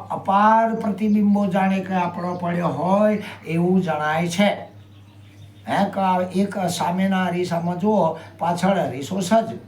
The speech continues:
એટલે સામ સામા અરીસામાં એક જ વસ્તુનો અનંતો પ્રતિબિંબો હોય એમ લાગે છે, એમ ભાષે છે. એનો અર્થ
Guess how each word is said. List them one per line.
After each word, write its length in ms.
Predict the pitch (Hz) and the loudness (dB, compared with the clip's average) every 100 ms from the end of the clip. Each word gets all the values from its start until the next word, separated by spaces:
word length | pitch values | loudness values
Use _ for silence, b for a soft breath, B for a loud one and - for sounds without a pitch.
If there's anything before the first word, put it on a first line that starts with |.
| - B B B - | -20 B B B -4
એટલે 180 | 175 175 | 0 0
સામ 380 | - - 214 | 0 0 2
સામા 420 | 214 185 185 185 175 | 2 2 2 0 0
અરીસામાં 800 | 160 165 - - 160 185 208 208 B B B | -2 -4 -6 -6 -2 2 2 2 B B B
એક 240 | 170 185 196 208 | -2 -2 2 2
જ 120 | 202 185 | 2 0
વસ્તુનો 720 | 170 - - 170 180 185 208 196 - B - 160 | -2 -6 -8 -4 -2 2 4 2 0 B -10 -6
અનંતો 640 | 165 180 185 180 - 196 226 | -2 0 2 0 0 4 4
પ્રતિબિંબો 840 | 220 208 175 190 175 175 165 160 156 | 4 0 -4 -4 -2 -4 -4 -6 -6
હોય 520 | 131 165 190 202 175 B B | -2 2 4 2 0 B B
એમ 340 | 139 170 185 180 | -4 0 0 0
લાગે 460 | 151 147 147 160 | 0 -2 -4 -6
છે, 220 | 165 185 185 175 | -4 -2 0 0
એમ 220 | 165 160 - | 0 -2 0
ભાષે 460 | 113 - - 156 | 0 0 -4 -6
છે. 220 | - 190 - - - B B B - | 0 2 2 -2 -14 B B B -6
એનો 340 | 139 156 190 | -4 0 2
અર્થ 380 | 190 180 180 175 | 2 2 0 0